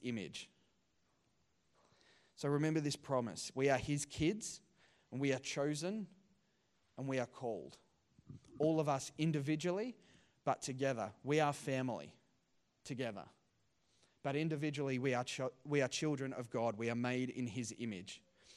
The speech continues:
And I know I'm laboring that, but I feel like it's important for us to actually understand in our hearts that we are made in his image, first and foremost.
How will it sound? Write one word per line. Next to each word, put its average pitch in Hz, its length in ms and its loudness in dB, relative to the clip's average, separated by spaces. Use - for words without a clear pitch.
And 131 100 0
I 139 80 0
know 147 140 2
I'm 156 100 2
laboring 135 460 0
that, 117 200 -4
but 127 120 -2
I 123 80 0
feel 139 180 -2
like 131 180 0
it's - 160 -8
important 127 460 -4
for 127 160 -6
us 117 160 -4
to - 80 -8
actually 117 300 -8
understand 117 480 -6
in 113 160 -8
our 104 100 -4
hearts - 540 -8
that 127 140 4
we 131 200 4
are 120 260 0
made 120 380 0
in 110 180 -4
his 113 260 -6
image, 95 460 -8
first 127 300 -2
and 107 120 -8
foremost. 101 540 -8